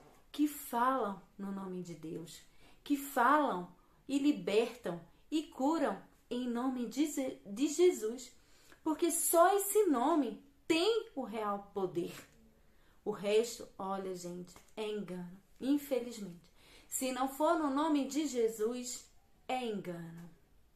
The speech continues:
<laughs> Mas espero sim que você tome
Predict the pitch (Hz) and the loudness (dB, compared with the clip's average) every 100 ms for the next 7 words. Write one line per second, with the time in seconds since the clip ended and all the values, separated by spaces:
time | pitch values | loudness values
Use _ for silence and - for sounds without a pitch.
0 | _ - 220 262 226 - 214 - 220 - | _ -8 -2 -2 -2 -6 -10 -10 -14 -16
1 | - - - 494 440 381 339 311 - 220 | -20 -8 -2 0 0 -4 -6 -6 -6 -2
2 | 208 208 220 - 208 214 240 - - 220 | 0 0 -4 0 2 4 2 -2 -2 -2
3 | 208 180 - _ - 240 254 262 269 - | -2 -4 -12 _ -14 -6 -4 -2 -4 -6
4 | 262 262 277 | -4 -2 -2